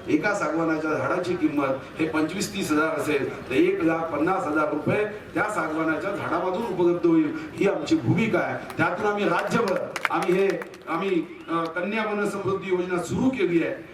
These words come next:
पण ही योजना वन विभागाची नाही, ही तुमची माझी आहे. आणि आमचा निर्णय आहे वन विभागाचा की जंगल से जीवन के मंगल तक हाच वन विभागाचा मार्ग आहे. वन से उस परिवार के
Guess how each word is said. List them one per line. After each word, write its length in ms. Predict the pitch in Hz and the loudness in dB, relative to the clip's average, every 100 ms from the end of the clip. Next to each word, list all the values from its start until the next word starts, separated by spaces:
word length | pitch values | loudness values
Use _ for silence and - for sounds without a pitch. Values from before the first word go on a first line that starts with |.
| - | -2
पण 80 | 175 | -2
ही 140 | 180 | 0
योजना 280 | 196 185 196 | 0 0 0
वन 140 | 185 | -2
विभागाची 540 | 180 185 180 175 170 160 | -2 -2 0 0 0 -2
नाही, 200 | 143 135 | -2 -6
ही 340 | - - - | -10 -4 -4
तुमची 380 | - 160 170 - | 2 2 2 2
माझी 360 | - - - 135 | 2 2 2 2
आहे. 460 | - - - - | 0 -4 -10 -2
आणि 140 | 151 147 | 0 2
आमचा 260 | 147 165 | 0 2
निर्णय 360 | 151 160 185 185 | 4 4 2 0
आहे 240 | 151 147 | 0 2
वन 80 | 160 | 4
विभागाचा 600 | 151 - 143 139 - 113 - - - | 4 2 0 -2 -4 -6 -8 -16 -12
की 60 | 123 | -4
जंगल 380 | 147 170 202 196 | 0 2 2 0
से 320 | - 151 - - - - | 0 -2 -4 -8 -12 -4
जीवन 420 | - 180 214 202 | -2 0 0 2
के 100 | 180 | 2
मंगल 420 | 151 151 175 190 | 2 2 2 0
तक 220 | 160 - - - - | 0 -2 -6 -10 -6
हाच 260 | 165 165 - | -2 -2 -2
वन 200 | 165 175 | 0 2
विभागाचा 460 | 160 151 151 143 135 | 2 2 -2 -6 -6
मार्ग 400 | 123 147 156 139 | -4 -4 -2 -2
आहे. 200 | 120 - - - 156 180 | -4 -6 -10 -18 -6 -2
वन 260 | 214 233 | -2 -2
से 500 | - 160 139 113 - - - | -2 0 0 -4 -10 -16 -4
उस 200 | 226 - | 0 2
परिवार 480 | 175 160 160 151 151 | 2 2 0 0 -4
के 400 | 139 143 135 | -4 -2 -2